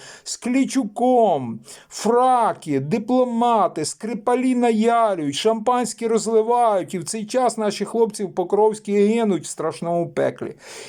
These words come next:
І заяви, почесний консул, ех, е, Ужгорщини в Чернівцях, Любомир Мельничук, е, чернівчанин, дають йому посвідчення консула.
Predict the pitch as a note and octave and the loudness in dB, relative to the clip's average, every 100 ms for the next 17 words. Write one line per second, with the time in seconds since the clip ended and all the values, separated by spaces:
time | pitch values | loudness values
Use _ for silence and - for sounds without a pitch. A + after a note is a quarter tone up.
0 | - G3+ G#3 A3 A3 G3+ F#3+ D#3 B2+ B2 | -6 0 2 2 2 2 2 2 0 -4
1 | - F#3+ B3+ B3 B3 A3+ A3+ G#3 G3 C#3 | -4 -4 -2 -4 -4 -8 0 2 4 2
2 | - B2 - - - - - - - - | -2 -8 -12 -16 -20 -20 -20 -20 -20 -20
3 | _ - C#4 C4+ B3 G3+ F3+ B3 A#3+ A#3 | _ -4 0 2 2 -2 -2 0 2 4
4 | A#3 A#3 A#3 A#3 G3+ G#3 B3 G#3+ - F3+ | 4 4 2 0 0 2 4 2 0 -6
5 | E3+ E3+ A3 G#3+ G#3+ G#3 G#3+ F#3 D3 G#3 | -6 -2 0 2 2 0 0 0 0 -2
6 | G#3 G3 A#3 B3+ A#3+ G3+ A3 A3 A3 G#3+ | 0 0 2 2 2 2 2 2 0 -2
7 | G#3+ F#3+ C#3 - - - - - G3+ G#3+ | 0 2 2 -2 -16 -20 -8 0 4 4
8 | G#3+ A3 A3 G#3+ A3 G#3+ G#3+ G#3+ B3+ A#3 | 4 6 6 6 6 6 4 0 -2 0
9 | A#3+ G#3+ - A3 F#3 D3+ C#3 D3+ F#3 B3 | 0 -2 0 2 2 0 -4 -2 0 0
10 | C4 B3+ A#3 A3+ - A#3 A3+ A3 G#3 G3+ | 0 0 0 0 -4 -8 -8 -2 0 0
11 | G#3 A3+ G3 D#3+ E3 C3+ | 2 2 2 -2 -4 -2